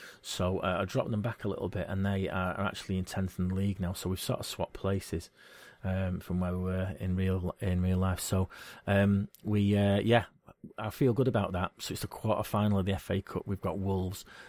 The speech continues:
Fingers crossed. Otherwise, we go back to round one and all the way back to Darlington again. So, uh, anyway, thanks very much for listening. Like I say, it's,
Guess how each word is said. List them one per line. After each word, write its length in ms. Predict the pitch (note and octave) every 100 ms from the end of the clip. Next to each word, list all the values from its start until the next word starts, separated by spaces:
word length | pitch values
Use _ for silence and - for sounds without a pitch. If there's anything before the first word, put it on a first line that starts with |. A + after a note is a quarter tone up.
| -
Fingers 360 | - A#2 G#2 -
crossed. 460 | - G2 F#2 - - - _ _ _ _
Otherwise, 840 | A#2+ A#2+ F2+ F2+ F#2+ F#2+ - - -
we 100 | G2
go 180 | F#2+ F2
back 320 | G#2 F2 -
to 120 | - F#2+
round 320 | F2+ F#2 F#2+
one 320 | F#2 F#2+ - _ _
and 120 | F2+
all 140 | F2 F#2
the 80 | F#2
way 140 | F#2+
back 200 | - F#2+
to 120 | G#2
Darlington 520 | F#2+ F2 E2+ F#2+ E2+
again. 220 | F2+ G#2+ A2+ - - -
So, 240 | - A2 A2
uh, 60 |
anyway, 360 | A2+ A#2+ A#2+ G2 - - _
thanks 220 | C#3 B2
very 160 | B2 A2
much 220 | G#2 -
for 200 | - F#2+
listening. 360 | F#2+ - A#2+ B2+ - _ -
Like 220 | C#3 A#2
I 20 |
say, 340 | - A2 G#2+ -
it's, 340 | A2 - -